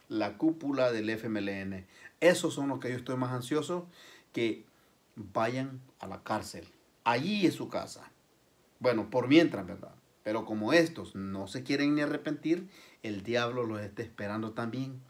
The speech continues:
allá en el infierno, porque eso es lo que son, candidatos del infierno. Hijos de Satanás. Gracias, hermano salvadoreño, por enviarle este mensaje a estos delincuentes,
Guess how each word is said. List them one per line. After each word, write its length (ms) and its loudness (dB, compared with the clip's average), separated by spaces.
allá 360 -8
en 140 -10
el 140 -8
infierno, 520 -8
porque 220 -12
eso 120 -6
es 60 -6
lo 80 -6
que 100 -10
son, 160 -6
candidatos 920 -2
del 200 -6
infierno. 500 -8
Hijos 500 2
de 100 -2
Satanás. 720 -6
Gracias, 800 2
hermano 320 4
salvadoreño, 560 4
por 280 2
enviarle 580 2
este 200 -4
mensaje 460 -4
a 160 0
estos 380 2
delincuentes, 800 -2